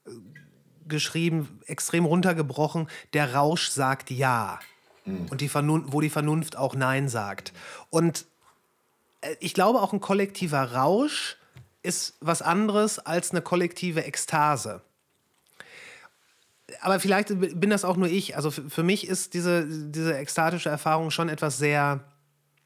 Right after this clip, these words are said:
Speaker 1: Singuläres,
Speaker 2: Was
Speaker 1: wenn man so
Speaker 2: Individuelles, meinst du?
Speaker 1: Ja, schon. Weil die, ähm
Speaker 2: Es gibt halt beides.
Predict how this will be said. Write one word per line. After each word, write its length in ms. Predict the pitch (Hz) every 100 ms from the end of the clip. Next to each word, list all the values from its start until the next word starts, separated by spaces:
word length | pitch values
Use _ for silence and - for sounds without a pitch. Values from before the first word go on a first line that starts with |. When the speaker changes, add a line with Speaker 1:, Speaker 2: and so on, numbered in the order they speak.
| _ _ _ _ _ - - _
Speaker 1:
Singuläres, 880 | 147 139 190 160 135 117 104 101 - -
Speaker 2:
Was 100 | -
Speaker 1:
wenn 60 | 127
man 100 | 113
so 60 |
Speaker 2:
Individuelles, 520 | 113 110 110 117 104 98
meinst 260 | 85 85
du? 120 | 85 80 - _ _ _ _ _ _ _ _
Speaker 1:
Ja, 320 | 180 208 311 359 - _ _ _
schon. 420 | - 208 151 123 _ _ _ _ _ _ -
Weil 320 | 156 170 175
die, 400 | 147 170 196 202
ähm 360 | 156 175 175 175
Speaker 2:
Es 140 | - -
gibt 160 | -
halt 140 | 185 -
beides. 460 | 143 - 185 -